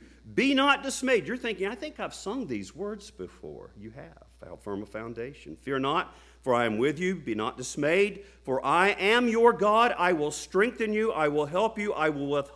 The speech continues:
I will uphold you with my righteous right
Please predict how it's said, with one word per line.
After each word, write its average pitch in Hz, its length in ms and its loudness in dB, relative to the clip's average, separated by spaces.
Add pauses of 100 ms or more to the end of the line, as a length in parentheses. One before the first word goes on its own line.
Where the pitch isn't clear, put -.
(120)
I 170 160 2
will 151 220 0
uphold 202 500 0
you 185 200 -2 (240)
with 143 160 0
my 120 200 0
righteous 165 720 0
right 110 420 -8